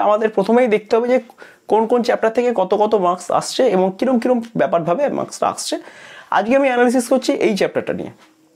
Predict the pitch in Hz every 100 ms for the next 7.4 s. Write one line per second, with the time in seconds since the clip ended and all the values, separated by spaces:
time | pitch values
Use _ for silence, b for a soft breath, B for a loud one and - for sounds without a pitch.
0 | _ _ _ - - B B B B B
1 | B 226 226 269 269 - - _ _ _
2 | _ _ _ 160 151 - 180 - - -
3 | - 233 233 208 - 247 254 254 185 147
4 | 214 247 202 160 120 - 123 - 175 226
5 | 233 180 233 220 - 151 120 127 185 208
6 | - 202 233 262 254 285 - 185 202 -
7 | 247 254 247